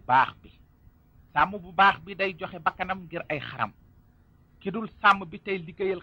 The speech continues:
xaalis rek, waaye moomul xar yi. Bu séenee bukki,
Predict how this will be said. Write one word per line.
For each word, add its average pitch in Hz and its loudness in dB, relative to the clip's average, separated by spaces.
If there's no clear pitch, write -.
xaalis 175 2
rek, 175 -4
waaye 113 -12
moomul 143 -10
xar 180 0
yi. 233 -6
Bu 208 -8
séenee 247 -4
bukki, 160 -8